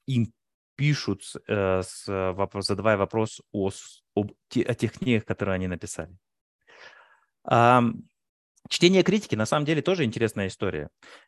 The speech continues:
Когда на этих встречах, на, когда вы обсуждаете книгу, можно обсуждать не только книгу, но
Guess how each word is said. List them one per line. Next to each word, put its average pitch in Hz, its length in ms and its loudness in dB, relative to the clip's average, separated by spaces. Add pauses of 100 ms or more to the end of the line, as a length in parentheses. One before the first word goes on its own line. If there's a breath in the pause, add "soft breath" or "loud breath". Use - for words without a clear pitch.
Когда 131 640 6 (140)
на 120 300 2
этих 127 140 -4
встречах, 175 420 -4
на, 113 220 0
когда 113 220 0
вы 110 60 4
обсуждаете 110 420 0
книгу, 92 440 -4
можно 123 260 -2
обсуждать 131 240 0
не 131 60 -2
только 151 200 0
книгу, 110 500 -2
но 123 220 0